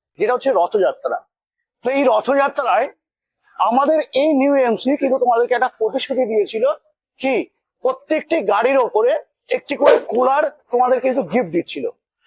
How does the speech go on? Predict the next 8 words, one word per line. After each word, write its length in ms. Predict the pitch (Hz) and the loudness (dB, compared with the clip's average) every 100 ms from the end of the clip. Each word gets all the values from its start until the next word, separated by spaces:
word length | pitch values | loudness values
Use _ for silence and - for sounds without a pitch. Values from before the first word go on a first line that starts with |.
| _ | _
তবে 220 | 214 262 | -2 0
হ্যাঁ, 300 | 220 233 160 - - _ | 2 2 0 -2 -10 _
আজকে 360 | - 208 - 262 | -4 -4 -2 -2
কিন্তু 220 | 277 269 | 0 0
সত্যি 560 | 285 247 - 262 247 285 _ _ | 0 -2 -2 -2 -2 -4 _ _
কুলার 280 | 247 262 285 | -2 0 0
গিফট 240 | 226 262 - | 0 -2 -2
কিন্তু 380 | 254 226 - | -4 -2 -2